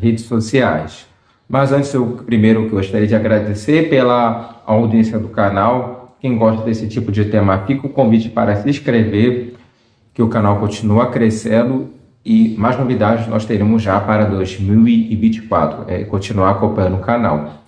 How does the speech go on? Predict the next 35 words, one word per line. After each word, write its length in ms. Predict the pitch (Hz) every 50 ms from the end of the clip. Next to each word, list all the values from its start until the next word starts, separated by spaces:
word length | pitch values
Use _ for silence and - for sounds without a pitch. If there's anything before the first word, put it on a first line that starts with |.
| _ _ _ _ _ _
Então, 580 | 151 147 151 147 143 120 95 90 80 76 - - - - _ _ _ _ _ _ _ _ _ _ _ _
teve 200 | - 107 107 110
um 120 | 120 113 110
vídeo 260 | 113 139 135 - -
que 60 | -
eu 100 | 117 -
falei 240 | - 113 113 110 110
da 100 | 107 104
situação 440 | 101 - - 107 - - - 107 98
da 100 | 101 98
Evanil, 640 | 98 98 98 92 87 90 101 120 131 131 120 117 -
que 80 | -
ela 160 | 107 101 98
mudou 320 | 95 98 98 98 92 92 90
até 180 | 90 - 113
o 60 | 113 110
nome 180 | 110 107 107
da 80 | 104 104
empresa 480 | 98 98 104 113 107 98 98 101 95
para 520 | 90 - 98 98 98 98 92 87 87 - -
Evanil 720 | - 120 131 117 101 107 101 98 98 98 101 95 98 98 - -
Tour, 260 | 123 131 139 131 110
justamente 420 | 101 - - 117 107 104 104 -
porque 140 | - - 110
foi 160 | 95 - 107
uma 160 | 104 107 107 104
determinação 800 | 98 95 - - 98 90 101 95 92 92 90 90 - 107 98
lá 100 | 92 95
do 160 | 95 101 101
detro, 500 | 95 - 104 117 127 123 117 117 - 104
de 120 | 95 - 98
acordo 300 | 90 - - 104 101 101
com 100 | - 101
as 80 | 92
determinações 1200 | 92 92 92 - 104 95 104 101 92 90 90 - - - - 107 107 117 120 113 110 107 - -